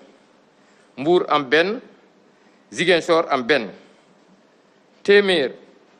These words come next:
ak ñaar fukk ak juróom-ñett ci malade yi ñu entré woon hôpital wér nañu bés ni ki tey, dinañu génn bu ci Yàlla àndee. Fanweer ak benn ñu nga ci réanimation. Benn malade ñàkk na bakkanam bésu démb,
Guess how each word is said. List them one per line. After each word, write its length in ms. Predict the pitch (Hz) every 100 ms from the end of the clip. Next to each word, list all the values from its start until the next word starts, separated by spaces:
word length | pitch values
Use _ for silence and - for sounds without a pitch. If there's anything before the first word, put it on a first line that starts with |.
| _
ak 120 | 139
ñaar 200 | 139 180 180
fukk 200 | 185 -
ak 120 | 139 123
juróom-ñett 480 | 190 190 165 - - - _ _ _ _ _
ci 120 | - 165
malade 340 | 175 170 151
yi 60 | 175
ñu 80 | 190
entré 280 | 180 196
woon 180 | 170 160
hôpital 480 | - 156 156 139 110 - - _ _ _ _ _
wér 200 | 135 190
nañu 220 | 175 165 190
bés 280 | 135 151
ni 100 | 165
ki 100 | 180
tey, 300 | 202 156 180 - - _ _ _ _ -
dinañu 360 | 165 185 185 160
génn 240 | 165 170
bu 120 | 175 147
ci 80 | 160
Yàlla 240 | 151 147
àndee. 260 | 143 123 92 - _ _ _ _ _ _ _ _ _ _ -
Fanweer 340 | 175 190 202
ak 160 | 175 139
benn 340 | 151 170 220 - _ _ _ _
ñu 80 | 147
nga 120 | 180
ci 120 | 180 175
réanimation. 640 | 165 156 143 131 - 104 - _ _ _ _ _ _ _ _ -
Benn 280 | 127 175
malade 380 | 185 156 143 151 -
ñàkk 180 | 147 147 160
na 80 |
bakkanam 480 | 131 151 156 147 135
bésu 220 | 117 127
démb, 380 | 123 175 202 202